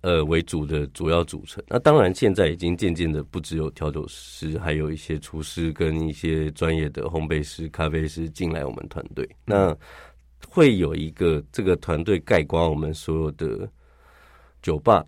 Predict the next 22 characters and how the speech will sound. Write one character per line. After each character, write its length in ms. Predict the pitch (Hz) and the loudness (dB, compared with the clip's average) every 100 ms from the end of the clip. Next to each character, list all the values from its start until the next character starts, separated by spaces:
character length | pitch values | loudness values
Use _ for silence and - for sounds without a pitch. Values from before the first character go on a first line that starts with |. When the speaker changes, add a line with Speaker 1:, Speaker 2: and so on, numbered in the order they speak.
| - | -6
Speaker 1:
是 680 | - - - 113 101 90 57 - | -18 -6 0 2 2 0 -4 -12
想 360 | - - 78 | -10 -4 -4
说， 500 | 76 113 113 117 110 - | -2 0 2 2 2 0
呃， 480 | 95 90 82 78 73 - | 0 2 2 0 -4 2
大 80 | |
家 180 | 107 104 | 6 6
可 160 | 107 92 | 4 2
以， 400 | 80 76 78 - - - | 0 -2 -8 -14 -18 -6
我 80 | 90 | -2
们 120 | 98 | -2
自 140 | 123 | 2
己 80 | 147 | 0
本 240 | - 76 | 0 -2
身 180 | 76 92 | 0 -2
是 300 | 98 - 95 80 | -2 -2 -4 -4
的 140 | - 82 | -8 -4
确 220 | - 104 | 0 0
有 120 | 78 | 0
在， 340 | - 82 76 - _ _ _ _ _ | -2 -2 -2 -6 _ _ _ _ _
就 100 | - | -6
是 220 | 80 - 76 | -6 -4 -8
接 580 | - 85 82 85 80 | -2 2 4 4 2